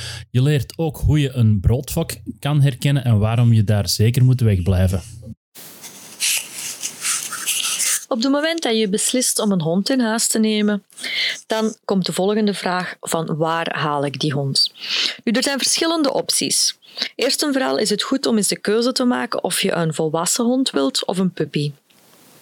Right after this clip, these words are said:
Speaker 2: Ja, daar begint de eerste keuze al. Nou, voor je die keuze maakt en voor je beslist dat je die hond in huis houdt, komt eigenlijk stap nul. Ben je wel klaar voor een hond?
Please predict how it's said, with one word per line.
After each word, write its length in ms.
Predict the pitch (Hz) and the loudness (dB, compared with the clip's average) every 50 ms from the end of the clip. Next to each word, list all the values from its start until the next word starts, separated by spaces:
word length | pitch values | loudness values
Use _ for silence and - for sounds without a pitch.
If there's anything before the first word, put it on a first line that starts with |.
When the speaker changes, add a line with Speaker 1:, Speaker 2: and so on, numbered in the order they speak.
| - - - - - | -20 -16 -10 -6 -6
Speaker 2:
Ja, 120 | 165 - 202 | -6 -4 -4
daar 200 | 190 196 190 180 | -4 -4 -2 -2
begint 320 | 202 165 170 180 175 175 | -2 -2 0 0 0 0
de 60 | - | 0
eerste 360 | - - 175 165 - - 175 | -2 -2 -2 -2 -2 -2 -4
keuze 420 | 165 - - 156 151 151 156 151 151 | -4 -4 -2 -2 -2 0 0 -2 -2
al. 180 | 147 143 147 - - - - - - - - - - - - - - - - | -2 -4 -4 -8 -12 -12 -10 -8 -6 -4 -2 -2 -2 -2 -2 -2 -4 -4 -4
Nou, 220 | - 240 - 208 | -4 -4 -4 -4
voor 280 | - - 247 277 320 349 | -2 0 2 2 2 2
je 120 | 359 349 | 2 2
die 140 | 277 277 277 | 0 0 -2
keuze 340 | - - 233 214 202 185 196 | 0 0 0 0 2 2 2
maakt 320 | 190 185 180 202 202 - | 2 2 0 -2 -2 -2
en 140 | - 214 190 | -2 -2 0
voor 260 | 170 196 214 247 277 | 0 0 2 2 2
je 100 | 285 277 | 2 0
beslist 360 | 214 208 - - - 165 - - | 0 0 0 -2 -2 -2 -2 0
dat 120 | 185 175 | 0 0
je 80 | 175 165 | 0 0
die 100 | 170 165 | 0 0
hond 180 | 165 160 - | 0 -2 -2
in 100 | 170 156 | -2 -2
huis 280 | 160 156 160 160 - - | 0 0 0 0 -2 -2
houdt, 220 | 196 208 208 - | -2 -2 -4 -4
komt 180 | - 202 190 - | -2 -2 -2 0
eigenlijk 300 | 202 196 196 190 - - | 0 -2 -2 -2 -2 -2
stap 300 | - - 190 185 - - | -2 -2 -2 -2 -2 0
nul. 280 | 202 208 185 151 139 _ - - - - - - - _ | 0 0 0 -2 -4 _ -10 -8 -4 -4 -4 -4 -6 _
Ben 200 | - 226 226 214 | -4 -2 0 2
je 80 | 208 202 | 2 2
wel 180 | 190 190 185 | 0 0 -2
klaar 360 | - - 226 233 254 254 233 175 | -2 -2 -2 -2 0 0 -2 -2
voor 120 | 170 165 | -2 -2
een 100 | 160 151 | 0 0
hond? 440 | 147 151 143 143 139 - - - | 0 0 0 0 0 -2 -2 -2